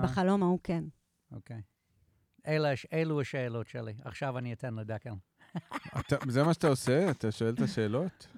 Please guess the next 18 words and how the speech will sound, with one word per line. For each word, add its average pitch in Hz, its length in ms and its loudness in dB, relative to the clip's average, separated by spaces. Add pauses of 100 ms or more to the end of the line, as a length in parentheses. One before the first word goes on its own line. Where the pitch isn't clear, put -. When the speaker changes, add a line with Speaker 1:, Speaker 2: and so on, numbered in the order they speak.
(120)
Speaker 2:
כן. 247 220 -2
Speaker 3:
ו-, 107 100 0
ואז 110 220 -2
Speaker 2:
And - 80 -6
Speaker 3:
משאיר-, 143 180 2
Speaker 2:
then, 180 200 6
uh, 170 120 6
Speaker 3:
וואו. 175 160 8
Speaker 2:
then 180 60 6
they 185 220 6
have - 40 -18
to 170 100 2
ruminate. 160 960 2
Speaker 3:
אני, 135 400 4
אה, 120 180 4
זה 110 120 0
breathtaking, 110 640 0 (160)
זה 101 80 -4